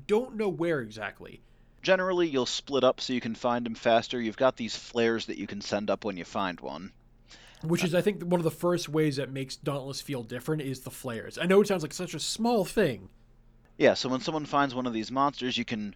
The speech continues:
Speaker 2: throw a flare up. It'll, it'll also make a little flag on everyone else's radar, but you can just look around to see where the flare is and go, "Okay, there's the monster," and you all take off for it. Um, if you're lucky,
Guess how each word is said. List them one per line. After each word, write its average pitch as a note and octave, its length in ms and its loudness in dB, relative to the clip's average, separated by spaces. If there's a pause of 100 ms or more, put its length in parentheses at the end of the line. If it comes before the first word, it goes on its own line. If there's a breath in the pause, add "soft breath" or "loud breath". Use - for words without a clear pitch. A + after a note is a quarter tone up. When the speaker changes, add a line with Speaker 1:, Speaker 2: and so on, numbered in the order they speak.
(140)
Speaker 2:
throw B2+ 300 4
a G#2+ 60 0
flare B2 440 4
up. A#2+ 240 6
It'll, G#2+ 480 -4
it'll C#3+ 200 4
also D#3+ 320 8
make A#2 180 0
a A#2 60 0
little A2 200 -2
flag G#2 480 2
on G2+ 200 2
everyone G2 320 -4
else's G2 340 -6
radar, G#2+ 460 2 (400 loud breath)
but F#2+ 300 2
you A2+ 120 -6
can G#2 380 -8
just A#2 200 -6
look B2+ 160 -2
around G#2+ 280 2
to - 60 -8
see A2+ 120 -4
where G#2+ 120 -6
the G2 80 -10
flare A2+ 380 2
is G#2+ 100 -4
and G#2+ 80 -8
go, G2+ 180 2
"Okay, G#2+ 200 -2
there's G#2+ 280 -2
the G2+ 80 -6
monster," G#2+ 440 -4
and F#2 100 -8
you F#2+ 80 -6
all F#2 120 0
take F#2 240 -6
off F#2+ 220 0
for F2+ 300 -4
it. A2 120 0 (640 loud breath)
Um, G2 520 0
if A#2+ 240 -2
you're G#2+ 180 -2
lucky, A2+ 720 4